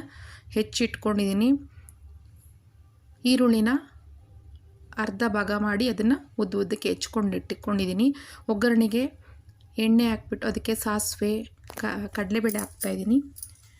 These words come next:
ಬೇಕು ಅಂದರೆ ನೀವು ಉದ್ದಿನ ಬೇಳೆನೂ ಕೂಡ ಆ್ಯಡ್ ಮಾಡ್ಕೋಬೋದು ಫ್ರೆಂಡ್ಸ್. ಒಗ್ಗರಣೆಗೆ ಜೀರಿಗೆ, ಹಿಂಗು ಮತ್ತು ಸ್ವಲ್ಪ ಶುಂಠಿ, ಶುಂಠಿಯನ್ನು ಅದನ್ನು ಜಜ್ಜಿಬಿಟ್ಟು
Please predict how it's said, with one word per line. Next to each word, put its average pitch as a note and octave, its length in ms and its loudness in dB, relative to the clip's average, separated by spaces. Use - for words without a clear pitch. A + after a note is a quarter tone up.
ಬೇಕು C4 280 2
ಅಂದರೆ G#3 180 2
ನೀವು A3 160 0
ಉದ್ದಿನ A#3+ 300 6
ಬೇಳೆನೂ G#3+ 340 2
ಕೂಡ G#3+ 80 -2
ಆ್ಯಡ್ F#3+ 180 -4
ಮಾಡ್ಕೋಬೋದು G3 520 -6
ಫ್ರೆಂಡ್ಸ್. B3 280 -4
ಒಗ್ಗರಣೆಗೆ G#3+ 580 0
ಜೀರಿಗೆ, A3+ 400 0
ಹಿಂಗು G3+ 380 0
ಮತ್ತು A#3+ 240 -2
ಸ್ವಲ್ಪ G#3+ 240 0
ಶುಂಠಿ, G#3 340 0
ಶುಂಠಿಯನ್ನು A3 540 0
ಅದನ್ನು G#3 340 -2
ಜಜ್ಜಿಬಿಟ್ಟು G#3 420 0